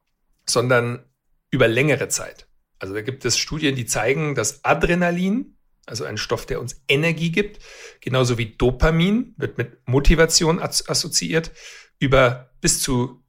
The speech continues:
mehreren Stunden erhöht sind nach einem Kaltbad oder auch einer kalten Dusche. Und wie das der Einzelne für sich machen kann, ist,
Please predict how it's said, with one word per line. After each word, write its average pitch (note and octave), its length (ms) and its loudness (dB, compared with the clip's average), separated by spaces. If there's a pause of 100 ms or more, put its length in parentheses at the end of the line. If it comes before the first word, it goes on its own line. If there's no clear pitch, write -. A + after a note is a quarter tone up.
mehreren D3 420 2
Stunden C3 840 0 (200)
erhöht D3+ 400 2
sind D#3 500 -4 (260)
nach B2 200 -2
einem A#2+ 460 -6 (100)
Kaltbad D#3+ 720 -2 (400)
oder B2+ 180 0
auch - 100 -10
einer B2 140 -4
kalten A#2 340 -6
Dusche. C#3+ 340 -6 (880)
Und - 160 -6
wie F3 60 0
das D3+ 180 4
der C#3 160 2
Einzelne C#3+ 400 0
für B2+ 120 -6
sich A#2+ 200 -6
machen F3+ 240 0
kann, D#3 360 -2
ist, - 440 0